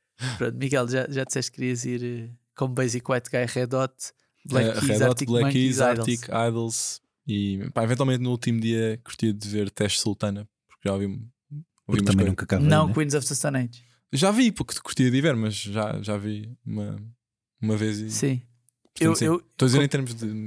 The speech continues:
Speaker 2: novidade no
Speaker 1: eu
Speaker 2: último
Speaker 1: nunca
Speaker 2: dia.
Speaker 1: vi os Red Hot, gostava de ver. E nunca vi o Little Nas X e gostava
Speaker 2: É.
Speaker 1: de ver.
Speaker 2: Os Red
Speaker 3: Tá,
Speaker 2: Hot foi
Speaker 3: obviamente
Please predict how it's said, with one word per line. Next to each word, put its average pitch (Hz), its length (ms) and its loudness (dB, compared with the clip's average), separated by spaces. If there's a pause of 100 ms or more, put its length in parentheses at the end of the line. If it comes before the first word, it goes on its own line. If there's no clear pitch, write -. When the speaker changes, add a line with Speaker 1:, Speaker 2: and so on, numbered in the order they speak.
(120)
Speaker 2:
novidade 117 440 2
no 117 80 2
Speaker 1:
eu 120 40 4
Speaker 2:
último 135 160 4
Speaker 1:
nunca 120 140 4
Speaker 2:
dia. 120 80 2
Speaker 1:
vi 156 80 2
os 139 80 -2
Red 135 240 0
Hot, 131 160 -2 (640)
gostava 117 300 0
de 113 100 -12
ver. 120 200 -8 (1000)
E 131 500 0 (420)
nunca 135 260 0
vi 120 140 0
o 123 60 -2
Little 123 220 -4
Nas 120 220 -2
X 123 240 -6
e - 20 -12
gostava - 280 -4
Speaker 2:
É. 113 40 -6
Speaker 1:
de - 120 -20
ver. 120 220 -6
Speaker 2:
Os 123 140 4
Red 123 120 4
Speaker 3:
Tá, 131 80 4
Speaker 2:
Hot - 220 -4
foi 120 240 0
Speaker 3:
obviamente 107 220 4